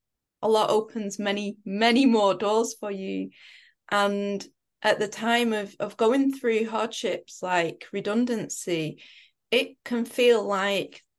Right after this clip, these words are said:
the world is ending and there's no other opportunity and you're, you're losing your income stream. But it's never, it's never as bad as we think it might be. And I, I think I,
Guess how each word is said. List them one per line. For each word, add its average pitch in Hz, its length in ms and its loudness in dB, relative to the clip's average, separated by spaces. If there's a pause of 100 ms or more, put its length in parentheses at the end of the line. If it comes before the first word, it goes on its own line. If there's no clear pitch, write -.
(340)
the 202 160 -2
world 240 340 4
is 226 140 -2
ending 196 520 -2
and 180 160 -4
there's 202 140 -2
no 214 240 4
other 202 220 2
opportunity 196 720 -4
and 190 180 -4
you're, 190 320 0
you're 196 220 0
losing 247 460 4
your 196 180 8
income 254 440 2
stream. 165 600 -4 (300)
But 247 120 2
it's - 280 0
never, 240 840 -2 (300)
it's - 220 -4
never 226 260 0
as 208 140 0
bad 190 440 -8 (480)
as 214 160 -6
we 196 120 -6
think 226 400 -4
it - 120 -4
might 190 360 -10
be. 180 340 -6 (520)
And 208 140 -2
I, 226 280 0
I 214 100 2
think 214 320 -8
I, 202 220 2